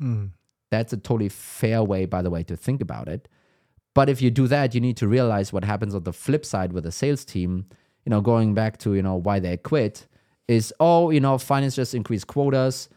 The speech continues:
Speaker 2: The sales manager can't sell it to them. Why that is even the case. No one is gonna explain to them how they're gonna hit that new target." And basically gonna say, "You know what? Actually, uh, maybe I'll just go and look somewhere else." <laughs>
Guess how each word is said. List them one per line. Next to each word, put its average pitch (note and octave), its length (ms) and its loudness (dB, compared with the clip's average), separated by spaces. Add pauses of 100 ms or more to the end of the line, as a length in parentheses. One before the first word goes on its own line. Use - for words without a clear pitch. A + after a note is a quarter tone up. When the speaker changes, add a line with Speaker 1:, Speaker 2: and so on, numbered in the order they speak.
(120)
Speaker 2:
The - 80 -4
sales C3 320 -2
manager A#2 240 0
can't A#2 280 -2
sell G#2 220 0
it G#2 120 0
to - 80 -2
them. F#2+ 260 -2
Why G2 160 0
that G2 140 0
is F2+ 140 -6
even F2+ 180 -4
the E2 60 -4
case. D3 440 0 (320)
No A#2 100 2
one B2 100 2
is A2 80 0
gonna G#2 200 0
explain A2+ 420 0
to A2+ 100 0
them G#2 160 0
how G#2+ 140 0
they're G2 160 -2
gonna F2 100 -4 (120)
hit - 100 -4
that F2 160 -4
new E2+ 140 -4
target." C3 480 0 (340)
And A2+ 160 2
basically B2+ 280 2
gonna A2 180 2
say, G#2 160 -2
"You A2 160 2
know C3 100 2
what? C#3+ 160 0
Actually, G#2 540 0
uh, F#2+ 520 0
maybe A2 220 0
I'll F#2 80 0
just F2 220 -6
go F#2+ 160 -2
and F2+ 80 -2
look F2 120 -4
somewhere C#2+ 260 -10
else." - 200 -18 (440)
<laughs> - 100 -8